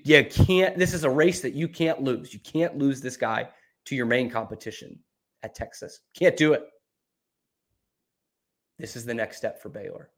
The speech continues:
Trey Johnson is the next step for Baylor. We're the next step for him as well. Thanks for talking basketball with me.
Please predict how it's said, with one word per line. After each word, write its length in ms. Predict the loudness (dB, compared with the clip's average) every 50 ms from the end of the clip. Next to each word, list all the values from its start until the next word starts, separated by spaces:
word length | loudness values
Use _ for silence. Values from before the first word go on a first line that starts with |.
| _ -20
Trey 260 | -8 -6 -4 -4 -4
Johnson 460 | -6 -8 -10 -10 -12 -16 -18 -20 -20
is 120 | -20 -20 -18
the 60 | -16
next 220 | -16 -16 -18 -20
step 240 | -18 -18 -18 -18 _
for 80 | -20 -20
Baylor. 400 | -18 -18 -16 -16 -18 -18 -20 _ _ _ _ _ _ _ _ _ _ _ _
We're 200 | -10 -8 -6 -6
the 80 | -4 -6
next 220 | -6 -8 -10 -12
step 220 | -12 -12 -12 -12 -14
for 80 | -16
him 200 | -16 -16 -16 -16 -16
as 100 | -16 -14
well. 280 | -14 -14 -14 -18 _ _ _ _ _ _ _ _ _ _ _ _ _ _ _ _ _ 6
Thanks 240 | 8 8 8 8
for 100 | 4 4
talking 280 | 8 10 10 8 8 8
basketball 480 | 6 6 6 6 4 6 6 6 6 4
with 100 | 2 0
me. 220 | -2 -4 -4